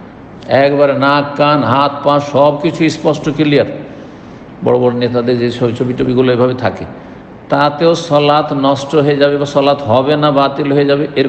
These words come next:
কোনো দলিল নেই। দলিল কিসের আছে? লা তাদখুলুল মালায়েকাতু বাইতান ফিহি কালবুন আও সূরা। এমন ঘরে রহমতের ফেরেশতা প্রবেশ করবে না। এই না যে সালাত কবুল হবে না বলা হয়নি, রহমতের ফেরেশতা, আহ, না, না, প্রবেশ করবে না, মানে আল্লাহর রহমত সেখানে হয় না।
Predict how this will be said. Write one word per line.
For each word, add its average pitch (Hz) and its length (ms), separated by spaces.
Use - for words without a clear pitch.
কোনো 151 220
দলিল 113 360
নেই। 78 140
দলিল 151 280
কিসের 175 300
আছে? 160 320
লা 131 200
তাদখুলুল 120 520
মালায়েকাতু 120 720
বাইতান 135 640
ফিহি 120 280
কালবুন 135 520
আও 123 160
সূরা। 104 380
এমন 131 460
ঘরে 147 360
রহমতের 151 600
ফেরেশতা 165 380
প্রবেশ 143 340
করবে 113 300
না। 90 160
এই 107 120
না 127 100
যে 143 80
সালাত 127 340
কবুল 165 200
হবে 160 100
না 151 80
বলা 143 200
হয়নি, 131 280
রহমতের 156 600
ফেরেশতা, 165 360
আহ, 160 80
না, 143 120
না, 139 240
প্রবেশ 135 380
করবে 120 320
না, 104 280
মানে 156 200
আল্লাহর 220 280
রহমত 208 280
সেখানে 208 300
হয় 233 180
না। 226 120